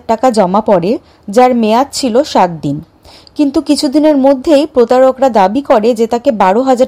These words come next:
টাকা ফেরত দিতে হবে নির্ধারিত সময়ের আগেই। মনোজ যখন জানতে চান, তখন প্রতারকরা তার ব্যক্তিগত ছবিগুলোকে বিকৃত করে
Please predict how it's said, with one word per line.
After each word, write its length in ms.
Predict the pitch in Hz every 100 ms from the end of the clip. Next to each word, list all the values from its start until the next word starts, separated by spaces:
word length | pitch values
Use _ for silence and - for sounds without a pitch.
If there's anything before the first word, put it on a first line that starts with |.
| -
টাকা 220 | 233 262
ফেরত 260 | 233 196
দিতে 280 | 202 196 202
হবে 300 | 208 165 147 - _ - - -
নির্ধারিত 480 | 269 254 285 277 302
সময়ের 460 | 330 262 214 262
আগেই। 400 | 247 175 156 139 - _ _ _ - _ -
মনোজ 340 | 302 311 294
যখন 260 | 339 339 330
জানতে 380 | 247 208 208 285
চান, 320 | 294 240 285 - _
তখন 340 | 254 240 311 311
প্রতারকরা 720 | 254 226 254 277 269 214 294
তার 220 | 285 277
ব্যক্তিগত 640 | 214 208 _ 269 262 277 302
ছবিগুলোকে 760 | - 220 220 240 262 247 240
বিকৃত 500 | 226 226 - - 277
করে 380 | 277 208 196 294